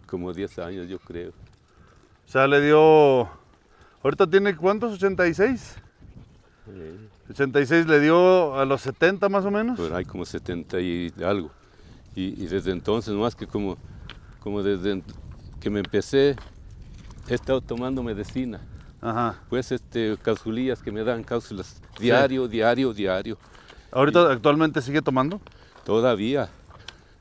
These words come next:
Speaker 1: todavía, este, sigo tomando. Y no, pues sí, pues, oiga, Orina uno, pero ya no, no igual, normal. Porque nomás no, no, no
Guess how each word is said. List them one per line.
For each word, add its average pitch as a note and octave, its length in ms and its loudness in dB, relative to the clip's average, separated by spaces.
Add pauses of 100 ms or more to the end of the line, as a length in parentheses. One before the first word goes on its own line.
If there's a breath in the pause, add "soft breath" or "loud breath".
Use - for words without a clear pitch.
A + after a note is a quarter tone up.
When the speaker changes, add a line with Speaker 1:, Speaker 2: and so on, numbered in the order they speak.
(120)
Speaker 1:
todavía, A#2 520 -2
este, G2+ 240 -10
sigo A2+ 240 -4
tomando. G2 540 -6 (840 soft breath)
Y A2 120 -6
no, A2+ 220 -2
pues C#3+ 240 -8
sí, D#3+ 220 -2
pues, - 140 -10
oiga, A2+ 300 -2 (540 soft breath)
Orina A2 460 -2
uno, G#2+ 320 -4
pero F#2 320 -4 (280)
ya G#2 180 -4
no, G2+ 240 -6
no G2+ 140 -6
igual, F#2 440 -4
normal. F#2+ 540 -10 (760 soft breath)
Porque F#2+ 280 -6
nomás A2+ 280 -4
no, B2 220 -4 (920 soft breath)
no, A2+ 260 -8
no G#2+ 440 -8